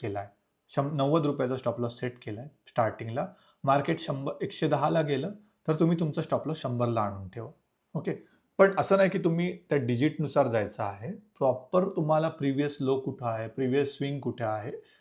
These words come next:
तिथं आणून तुमचा स्टॉप लॉस सेट करायचा आहे. जसजसं तुम्ही प्रॅक्टिस करायला सुरुवात कराल, तसतसं तुम्हाला या सगळ्या गोष्टी, जसजसं तुम्ही ट्रेडिंग करायला सुरुवात कराल, तसतसं तुम्हाला कसं ट्रेल करायचं आहे, हे तुम्हाला स्वतःलाच समजून येईल. ओके?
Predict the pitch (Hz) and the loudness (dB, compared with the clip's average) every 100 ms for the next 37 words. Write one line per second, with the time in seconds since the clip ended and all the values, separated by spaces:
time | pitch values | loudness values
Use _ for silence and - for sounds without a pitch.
0 | _ _ 160 160 202 165 156 170 160 117 | _ _ 0 2 4 6 4 2 0 0
1 | 139 151 120 107 135 165 127 - 117 95 | -2 0 0 0 -2 0 -2 -4 -6 -8
2 | - - _ _ _ _ 123 180 170 165 | -10 -20 _ _ _ _ 4 4 4 2
3 | 185 170 175 151 - 160 - 143 143 147 | 2 2 4 2 0 -2 -2 0 0 0
4 | 135 123 135 - 123 127 135 135 - - | 0 2 0 -2 0 0 0 -6 -6 -8
5 | 135 131 123 120 127 127 110 117 110 101 | -6 -6 -4 -2 -4 -6 -4 -4 -4 -8
6 | - 123 120 - _ - 127 139 135 131 | -6 -6 -6 -10 _ -2 0 0 0 -2
7 | 131 135 123 127 143 131 127 127 123 127 | -4 -2 2 2 2 0 -2 0 0 -2
8 | - 120 143 - 131 - 151 131 131 120 | -2 -2 -2 -2 -8 -8 -8 -6 -2 -2
9 | 135 120 - - - 151 - 139 131 123 | -2 -6 -10 -8 -6 -4 0 2 2 0
10 | 117 - 143 185 - _ _ - 170 185 | -2 -4 -8 -8 -12 _ _ 0 4 6
11 | 175 196 156 123 147 170 - 123 110 107 | 6 4 2 6 8 6 2 -2 -2 -4
12 | 95 92 _ _ _ - 135 180 - | -6 -10 _ _ _ -8 -4 -4 -4